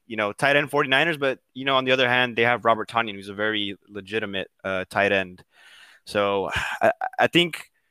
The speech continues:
what we have going for the, for us with forty-niners is obviously the, you know, Shanahan's play calling. Um, but the biggest thing we're missing i-, is we don't know who's gonna start at running back on, on Sunday. I think that's huge. I think regardless, you know, Shanahan will scheme up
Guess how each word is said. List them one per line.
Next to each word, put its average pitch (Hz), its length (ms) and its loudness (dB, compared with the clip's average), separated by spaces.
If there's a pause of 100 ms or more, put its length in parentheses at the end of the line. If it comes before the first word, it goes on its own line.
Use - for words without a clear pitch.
(800)
what 117 140 0
we 139 80 2
have 135 180 4
going 123 300 2
for 127 120 -4
the, 117 140 0
for 120 200 2
us 120 140 2
with 113 120 -8
forty-niners 113 480 2
is - 60 -6
obviously 113 420 0
the, 98 340 -6
you 110 120 -14
know, 104 100 -8
Shanahan's 110 440 0
play 117 240 0
calling. 110 480 2 (580)
Um, 98 480 4
but 113 180 -2
the 131 100 -4
biggest 139 400 2
thing 143 140 -2
we're 117 80 -4
missing 120 360 -2
i-, 110 40 0
is 101 540 -4
we 117 120 -4
don't 131 140 0
know 117 520 2 (280)
who's 120 160 -8
gonna 107 420 2
start 117 240 0
at 107 120 2
running 139 220 0
back 104 220 2
on, 95 240 -2
on 101 140 -10
Sunday. 101 260 -4
I 101 60 0
think 127 180 -8
that's 110 200 0
huge. 120 500 -4 (300)
I - 60 -2
think 151 180 -4
regardless, 131 640 2
you 131 100 -8
know, 113 60 0
Shanahan 120 380 0
will 110 100 -6
scheme 120 340 -2
up 117 160 4